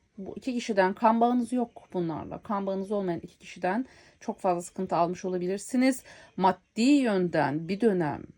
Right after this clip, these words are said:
her türlü yollarınızı kapatmış gibiler. Ama Allah ya bu mutlaka bunun karşılığını bir şekilde onlara vermiş, daha verecekti.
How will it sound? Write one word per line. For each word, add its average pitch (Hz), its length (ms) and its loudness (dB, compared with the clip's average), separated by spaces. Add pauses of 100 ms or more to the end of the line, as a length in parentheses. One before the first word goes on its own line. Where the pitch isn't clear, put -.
(100)
her 262 680 4
türlü 233 360 -4
yollarınızı 214 560 0
kapatmış - 720 -2
gibiler. 143 580 -6 (1900)
Ama 190 180 -2
Allah 220 380 2 (760)
ya 165 340 2
bu 165 200 -4 (560)
mutlaka 202 560 -4 (1120)
bunun 208 180 -2
karşılığını 190 520 -2
bir 208 60 -8
şekilde 190 340 -8
onlara 175 460 2 (320)
vermiş, 180 640 4
daha 220 200 -4
verecekti. 175 580 -6